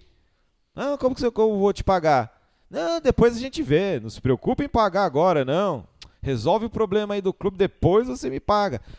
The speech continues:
Aí depois ele vem na pressão, "Ó, amigão, pintou, vamos supor, um Wesley ali, ó. Lembra aqueles vinte? Então você me dá dez, quinze, vinte, enfim, o que seja aí, e eu esqueço a dívida, ou eu abato uma parte", e assim vai.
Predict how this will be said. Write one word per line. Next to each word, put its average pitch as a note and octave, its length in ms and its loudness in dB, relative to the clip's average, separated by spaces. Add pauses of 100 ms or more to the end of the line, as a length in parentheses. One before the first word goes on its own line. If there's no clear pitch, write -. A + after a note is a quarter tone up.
Aí G2+ 100 -6
depois A#2+ 300 -2
ele D3 100 -2
vem D#3 120 -2
na F3 80 -6
pressão, F3 480 -2
"Ó, D#3+ 100 0
amigão, D#3 520 -2 (400)
pintou, C#3 480 0
vamos D#3 200 -2
supor, - 240 0
um E3 160 -2
Wesley D3 460 2
ali, A#2+ 220 0
ó. G2 80 -2 (460)
Lembra E3+ 280 0
aqueles D3+ 320 -2
vinte? F#3+ 500 -8 (1200)
Então A#2+ 160 -6
você G2+ 140 -10
me A2 100 -6
dá A2+ 320 0
dez, B2 420 0
quinze, C3 360 -8
vinte, A#2 380 -8 (220)
enfim, A2 400 -8 (540)
o - 80 -20
que A#2+ 140 -12
seja B2 400 -2
aí, D#3 260 -2 (380)
e E3 100 -4
eu E3+ 100 2
esqueço F3 440 -2
a F#3 40 -2
dívida, D3 480 -4
ou C3+ 140 6
eu D3 100 6
abato C#3+ 500 2
uma D3 180 -4
parte", C#3+ 480 -2
e C3 60 -4
assim E3+ 280 -6
vai. G3 400 -6